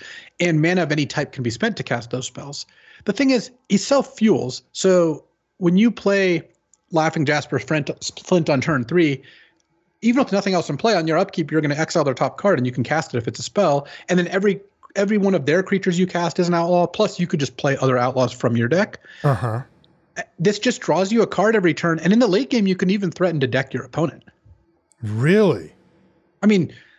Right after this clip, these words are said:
Speaker 1: imagine you have four outlaws in play. They're gonna, the top four cards of their deck are getting exiled. Really, the only reason you wouldn't deck your opponent is that they're gonna,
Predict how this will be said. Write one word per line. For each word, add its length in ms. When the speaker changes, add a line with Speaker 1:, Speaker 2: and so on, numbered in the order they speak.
Speaker 1:
imagine 280
you 80
have 100
four 180
outlaws 360
in 80
play. 180
They're 160
gonna, 260
the 140
top 320
four 180
cards 280
of 80
their 100
deck 100
are 60
getting 240
exiled. 420
Really, 240
the 120
only 220
reason 300
you 80
wouldn't 280
deck 220
your 120
opponent 540
is 240
that 400
they're 200
gonna, 280